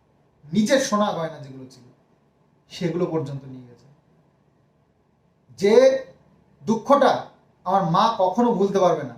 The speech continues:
আমার ছেলের, ছেলেকে গিফট করেছিল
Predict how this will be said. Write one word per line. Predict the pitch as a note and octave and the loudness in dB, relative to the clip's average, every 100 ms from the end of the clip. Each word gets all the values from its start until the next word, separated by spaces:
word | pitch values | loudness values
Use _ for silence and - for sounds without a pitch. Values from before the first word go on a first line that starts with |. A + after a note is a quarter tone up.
| - _ _ _ _ _ _ _ _ _ _ _ _ _ _ _ _ _ _ _ _ - | -20 _ _ _ _ _ _ _ _ _ _ _ _ _ _ _ _ _ _ _ _ -8
আমার | F#3 A3 - - | 0 2 0 -2
ছেলের, | F3+ A#3 C4+ B3 - - _ | 0 6 8 6 2 -8 _
ছেলেকে | G#3 A#3 C4 C4 | 2 4 4 4
গিফট | A#3+ B3+ - | 2 0 4
করেছিল | B3+ B3+ A3+ | 4 4 2